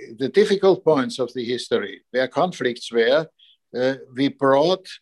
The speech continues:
the presentation of the understanding of every partner, uh, out of this. So you can read what the Serbs were thinking, what the Kosovars were thinking, you can read what the Croatians were thinking,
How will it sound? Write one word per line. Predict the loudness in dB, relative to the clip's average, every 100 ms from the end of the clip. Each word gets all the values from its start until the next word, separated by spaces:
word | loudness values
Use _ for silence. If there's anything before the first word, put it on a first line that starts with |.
| _ _ _ _ _
the | -8
presentation | -4 -2 -2 -4 -4 -2 -2 -4 -6
of | -6
the | -6
understanding | -6 -6 -8 -6 -4 -4 -4 -6 -4
of | -6 -6
every | -4 -2 0 -2
partner, | -2 0 0 -2 -6 -10 -10 -14 _ _ _ -8
uh, | -4 -2
out | 0 -2 -2
of | -8
this. | -10 -14 -16 -18 _ _ -14
So | -2
you | 2 2 2
can | 2 0
read | 0 0 -2 -4
what | -6 -6
the | -8
Serbs | -4 -2 -2 -2
were | -2 -2
thinking, | -2 -8 -6 -8 -4
what | -6 -6
the | -10
Kosovars | -2 0 2 0 2 2 2 0
were | -4
thinking, | -2 -8 -8 -10
you | -8 -6
can | -6
read | -4 -4 -6
what | -10
the | -10
Croatians | -4 0 0 -2 -10 -6
were | -6
thinking, | -4 -10 -6 -8